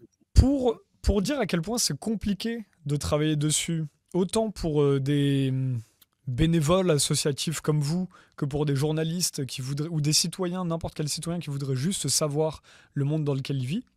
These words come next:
ce qui est intéressant de savoir, c'est que on se dit, donc, si le maire, euh, soutient cela, si le préfet fait cela, on peut se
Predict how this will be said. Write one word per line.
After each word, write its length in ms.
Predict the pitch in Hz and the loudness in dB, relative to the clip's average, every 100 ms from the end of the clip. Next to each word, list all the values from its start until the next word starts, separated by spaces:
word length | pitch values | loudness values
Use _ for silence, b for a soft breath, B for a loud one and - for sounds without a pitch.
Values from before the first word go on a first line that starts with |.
| _ _ _ _ _ - - | _ _ _ _ _ -20 -12
ce 100 | - | -6
qui 100 | - | -2
est 20 | 165 | 0
intéressant 560 | 175 170 160 165 165 | 0 -2 -2 -2 -2
de 60 | 170 | -2
savoir, 200 | 170 208 | -2 -2
c'est 100 | 165 | -2
que 140 | 175 b b b b _ _ _ _ | -4 b b b b _ _ _ _
on 120 | 185 | 0
se 140 | 190 208 | 2 2
dit, 240 | 170 180 | 0 0
donc, 200 | 160 165 | 0 2
si 260 | - - 247 | 4 4 2
le 140 | 208 | 2
maire, 440 | 190 196 175 - - _ _ _ _ _ | 2 2 0 -2 -8 _ _ _ _ _
euh, 280 | 147 139 135 | 0 2 2
soutient 500 | 131 - 190 - 170 | 2 2 0 2 2
cela, 360 | 160 156 147 127 b b | 2 2 0 -4 b b
si 240 | - - 240 | 2 2 4
le 160 | 208 | 2
préfet 460 | 175 - 190 - 185 | 2 0 0 0 -4
fait 180 | 156 139 | -2 -2
cela, 360 | - 127 165 220 _ _ _ _ | -2 -2 -4 -6 _ _ _ _
on 180 | 185 220 | -2 -2
peut 260 | 180 233 233 | -2 -2 0
se 380 | - 170 156 | 0 -2 -4